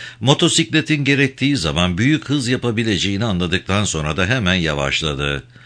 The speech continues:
Durup dururken başına iş açmak istemiyordu. Studley Grange'de polis yoktu. Joanna Gray ona zaman zaman Holt'tan bir motosikletli polisin geldiğini söylemişti.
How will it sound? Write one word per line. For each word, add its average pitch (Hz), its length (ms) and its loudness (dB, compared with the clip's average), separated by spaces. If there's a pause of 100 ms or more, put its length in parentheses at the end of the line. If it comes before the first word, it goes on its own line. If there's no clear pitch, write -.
(360)
Durup 170 300 4
dururken 78 500 0
başına 123 320 2
iş 135 180 0
açmak 113 380 -2
istemiyordu. 73 920 0 (300)
Studley 160 580 2
Grange'de 143 460 0
polis 131 400 0
yoktu. 80 540 -2 (240)
Joanna 139 560 2
Gray 78 400 0
ona 123 340 -2
zaman 135 380 -2
zaman 78 320 -2
Holt'tan 120 580 -2
bir 127 100 2
motosikletli 113 760 -2
polisin 90 420 0
geldiğini 95 600 0
söylemişti. 80 840 -2